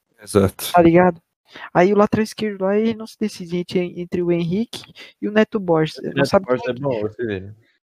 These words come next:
Speaker 2: Cara, não sabe quem é pior. Sem
Speaker 3: Ah, ele é
Speaker 2: brincadeira.
Speaker 3: bom, mas
Speaker 2: Eu
Speaker 3: ele
Speaker 2: não acho
Speaker 3: gosta,
Speaker 2: que,
Speaker 3: né?
Speaker 2: eu não acho que ele é
Speaker 3: Ele
Speaker 2: tão bom.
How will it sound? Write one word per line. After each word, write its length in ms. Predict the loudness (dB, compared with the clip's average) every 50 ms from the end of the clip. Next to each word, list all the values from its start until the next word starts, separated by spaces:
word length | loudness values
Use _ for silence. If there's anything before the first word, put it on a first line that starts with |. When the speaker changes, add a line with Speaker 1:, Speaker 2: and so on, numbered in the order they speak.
| _ _
Speaker 2:
Cara, 280 | 0 2 2 2 2 -2
não 160 | -4 -4 -2
sabe 200 | 2 0 0 0 0
quem 120 | -2 -2
é 40 | -2
pior. 360 | 0 2 4 4 4 2 -2 -8 _ _ _ _ _ _ _ _ _ _ _ _ _ _ _ _ _ _ _
Sem 160 | -6 2 4 4
Speaker 3:
Ah, 20 |
ele 60 | 6
é 40 | 6
Speaker 2:
brincadeira. 240 | 4 4 2 0 0 0
Speaker 3:
bom, 100 | 0 0
mas 140 | 0 0
Speaker 2:
Eu 40 | 0 0
Speaker 3:
ele 60 | 2
Speaker 2:
não 100 | 4 4
acho 100 | 4 4 2
Speaker 3:
gosta, 100 | -2 -6
Speaker 2:
que, 60 | -12 -12
Speaker 3:
né? 60 | -10 -6 -6 -6
Speaker 2:
eu 60 | -4
não 160 | -2 0 0
acho 160 | 0 -2 -2
que 100 | -6 -4
ele 80 | -2 -2
é 40 | -2
Speaker 3:
Ele 80 | 0
Speaker 2:
tão 120 | -2 -4 -2
bom. 140 | -2 -4